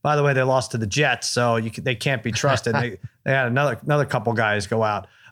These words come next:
Speaker 1: uh, tonight, but definitely a, a, a nice, uh, A F C playoff preview, if, if nothing else, right?
Speaker 2: That, that's true, Sal. I think, um, the Titans defense, they did enough tonight. Like, you called for the interception.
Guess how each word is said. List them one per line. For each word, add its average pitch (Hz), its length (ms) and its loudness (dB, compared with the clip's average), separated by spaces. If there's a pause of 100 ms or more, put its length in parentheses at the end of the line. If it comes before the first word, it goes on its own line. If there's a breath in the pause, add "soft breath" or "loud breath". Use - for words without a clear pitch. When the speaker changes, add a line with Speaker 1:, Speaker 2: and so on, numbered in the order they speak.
Speaker 1:
uh, 101 160 0
tonight, 117 560 -2
but 107 260 0
definitely 151 460 2
a, 117 260 2
a, 117 220 -4
a 123 100 0
nice, 143 400 -2
uh, 127 240 2
A 156 140 0
F 139 100 0
C 147 260 0
playoff 190 520 -2
preview, 101 440 -4
if, 90 140 -10
if - 180 -8
nothing 117 340 0
else, 98 340 -2
right? 113 200 -2 (540 soft breath)
Speaker 2:
That, 214 300 2
that's 190 260 2
true, 165 300 2
Sal. 143 400 2
I 147 140 0
think, 160 380 0
um, 143 360 0 (560)
the - 80 -6
Titans 180 440 -2
defense, 170 540 2
they 165 140 0
did 175 240 2
enough 151 420 2
tonight. 170 500 0
Like, 135 280 -6
you 143 80 -2
called 160 340 0
for 160 140 -2
the 151 160 0
interception. 160 800 0